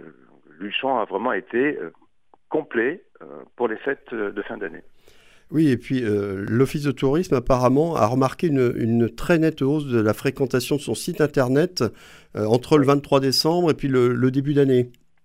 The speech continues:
Speaker 1: Oui, tout à fait. Toutes les res-, toutes les, les, les hébergements étaient complets, les restaurants complets, euh, les, les activités sportives, euh,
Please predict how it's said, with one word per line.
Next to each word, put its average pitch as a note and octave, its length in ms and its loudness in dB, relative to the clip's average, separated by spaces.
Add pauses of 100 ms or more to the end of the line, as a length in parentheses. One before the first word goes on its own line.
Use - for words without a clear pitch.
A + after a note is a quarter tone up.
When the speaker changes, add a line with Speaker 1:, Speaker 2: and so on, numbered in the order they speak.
(520)
Speaker 1:
Oui, G#2 180 -4
tout D3+ 160 -12
à B2+ 80 -4
fait. A2 240 -2 (280)
Toutes D#3+ 200 -6
les C#3 80 2
res-, B2 180 2 (100)
toutes D3+ 220 -12
les, A#2+ 300 2
les, G#2 160 0 (180)
les A#2 220 0
hébergements G2+ 420 -4
étaient F#2 160 -6
complets, B2 520 -2
les A2+ 100 -2
restaurants G2 440 -10
complets, A#2+ 500 -6 (520)
euh, F2 640 -8
les, - 0 -
les F2+ 220 -8
activités F2 500 -12
sportives, F2+ 580 -12
euh, D#2+ 140 -10